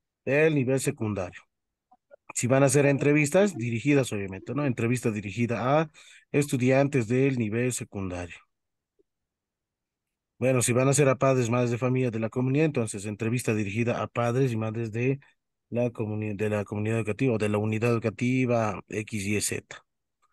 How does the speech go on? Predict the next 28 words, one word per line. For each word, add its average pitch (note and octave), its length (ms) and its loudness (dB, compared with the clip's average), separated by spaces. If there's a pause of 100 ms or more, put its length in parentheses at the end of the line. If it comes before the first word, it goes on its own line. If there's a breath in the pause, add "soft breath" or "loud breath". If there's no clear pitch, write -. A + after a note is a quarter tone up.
(400)
Entonces, B2 400 2
esos C3+ 320 2
instrumentos C#3+ 600 2
ustedes C3 320 2
tienen A#2 240 0
que A2 160 -6
ir A2 180 -4
formulando G#2 540 -2
preguntas G#2 640 -2
claves G#2+ 640 -2
importantes D3+ 840 -2
que - 100 -6
también G2+ 320 -4
están A#2 340 -2 (440 loud breath)
dentro C#3 380 2
de A2 100 0
la G2+ 120 -4
plataforma, G#2+ 680 -2
¿no? C3 140 0
El C3+ 140 -2
constructo G#2+ 600 -4
mismo. F#2+ 260 -6
Eso G#3 160 4
es G#3 100 2
abierto C#3+ 440 4
en G2 80 -2
realidad, F#2 420 -6
¿no? C#3 200 -4